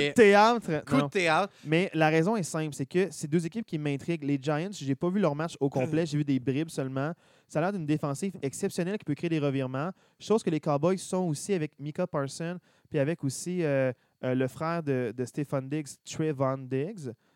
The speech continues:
Speaker 1: Donc, les, beaucoup d'inspiration au niveau des parents pour le prénom.
Speaker 2: <laughs>
Speaker 1: Mais je tiens à dire que les Cowboys contre les Giants,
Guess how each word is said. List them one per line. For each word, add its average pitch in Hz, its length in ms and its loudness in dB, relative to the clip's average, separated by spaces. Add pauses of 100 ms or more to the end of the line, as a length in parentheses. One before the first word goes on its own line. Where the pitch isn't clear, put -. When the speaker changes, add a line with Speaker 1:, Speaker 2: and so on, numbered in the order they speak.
(140)
Speaker 1:
Donc, 123 280 -10
les, 120 120 -8
beaucoup 131 240 -6
d'inspiration 135 460 -4
au 151 60 -6
niveau 139 180 -2
des 135 140 0
parents 139 320 -2
pour 139 120 -6
le 127 120 0
prénom. 135 320 -4 (300)
Speaker 2:
<laughs> - 340 -18
Speaker 1:
Mais 156 320 0
je - 80 -12
tiens 160 160 0
à - 20 -2
dire 180 140 0
que 170 240 2
les 143 120 2
Cowboys 151 340 0
contre 151 180 -6
les 139 80 -4
Giants, 139 340 -2